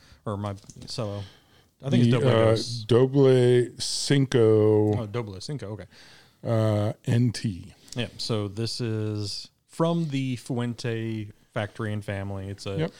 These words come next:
Speaker 1: Ecuadorian wrapper, Dominican binder and filler. Um, I can't believe you never smoked this before. This
Speaker 2: Yeah,
Speaker 1: is a
Speaker 2: just
Speaker 1: really
Speaker 2: haven't.
Speaker 1: good one.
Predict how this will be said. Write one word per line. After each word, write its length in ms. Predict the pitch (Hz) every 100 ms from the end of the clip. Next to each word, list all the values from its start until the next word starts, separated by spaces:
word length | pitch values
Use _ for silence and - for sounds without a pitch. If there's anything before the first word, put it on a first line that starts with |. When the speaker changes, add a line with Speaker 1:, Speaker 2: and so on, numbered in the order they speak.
| - - - - _ _ _ -
Speaker 1:
Ecuadorian 800 | 143 143 120 135 131 131 123
wrapper, 480 | 123 139 131 139 127
Dominican 560 | 113 107 113 110 107 107
binder 260 | 104 101
and 160 | 98 95
filler. 460 | - 110 107 107 98 _ 139
Um, 400 | 101 95 95 95
I 80 | -
can't 200 | 175 302
believe 160 | 233 170
you 60 |
never 200 | 170 170
smoked 240 | 147 180 220
this 140 | -
before. 280 | - - 92
This 180 | 104 135
Speaker 2:
Yeah, 60 | 143
Speaker 1:
is 100 | -
a 60 |
Speaker 2:
just 100 | 139
Speaker 1:
really 140 | 123 143
Speaker 2:
haven't. 140 | 117
Speaker 1:
good 40 | 104
one. 160 | 92